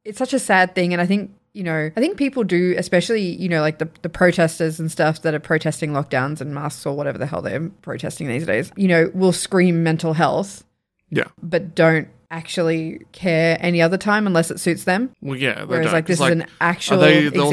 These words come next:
Speaker 1: example.
Speaker 2: out there with, like, the Black Lives Matter protests or, like,
Speaker 1: Yeah.
Speaker 2: the L G B T Q I A protests and stuff like that? Like, they don't. They're just, like, sitting out 'cause it directly affects them.
Speaker 1: Yeah, exactly. Like, I, I do think that all those protesters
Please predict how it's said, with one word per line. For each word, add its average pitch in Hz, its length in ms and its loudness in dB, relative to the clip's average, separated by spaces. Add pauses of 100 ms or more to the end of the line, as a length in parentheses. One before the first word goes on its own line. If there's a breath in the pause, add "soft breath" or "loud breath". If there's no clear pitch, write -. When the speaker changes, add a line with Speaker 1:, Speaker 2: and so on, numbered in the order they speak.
(160)
Speaker 1:
example. 180 340 2
Speaker 2:
out 139 240 -2
there 139 220 -2
with, 135 200 -6
like, 123 340 -4
the 120 380 -6 (400 soft breath)
Black 131 220 -4
Lives 131 220 -2
Matter 147 240 0
protests 131 800 -6
or, 107 320 -4
like, 107 260 -4
Speaker 1:
Yeah. 156 320 0
Speaker 2:
the 120 140 0
L 127 160 -2
G 123 100 -4
B 113 140 -8
T 120 180 -6
Q 135 220 -4
I 123 140 2
A 120 300 -2 (180)
protests 131 320 -2
and 139 40 -6
stuff 131 120 -4
like 120 80 -2
that? 110 180 -4
Like, 104 240 -8
they 156 100 0
don't. 110 320 0
They're 139 80 -8
just, 135 220 -12
like, 127 160 -8
sitting - 240 -6
out 113 160 -2
'cause 131 80 -16
it 120 80 -8
directly 127 360 -6
affects 123 280 -8
them. - 260 -4 (120)
Speaker 1:
Yeah, 247 240 2
exactly. 196 580 -2
Like, 190 320 2
I, 202 260 2 (100)
I 190 100 2
do 208 180 0
think 196 180 2
that 185 100 0
all 185 120 2
those 175 240 0
protesters 165 880 -2